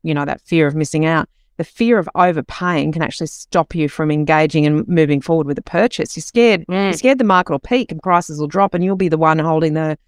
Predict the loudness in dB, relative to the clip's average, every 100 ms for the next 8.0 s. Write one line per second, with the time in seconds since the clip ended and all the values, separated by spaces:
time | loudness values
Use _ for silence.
0 | _ -4 0 2 0 -2 -2 2 4 2
1 | -6 -20 _ _ _ _ _ 0 2 0
2 | _ -4 -2 -2 -2 0 4 4 2 0
3 | -2 -2 -6 -4 0 0 0 -4 -6 -8
4 | -10 -2 -2 -2 _ _ 0 0 -2 -6
5 | -2 -2 -2 -6 -8 -10 _ _ _ -12
6 | 0 0 2 -2 -2 -6 -4 -2 -2 -2
7 | -2 0 0 0 -2 -4 -8 -4 -4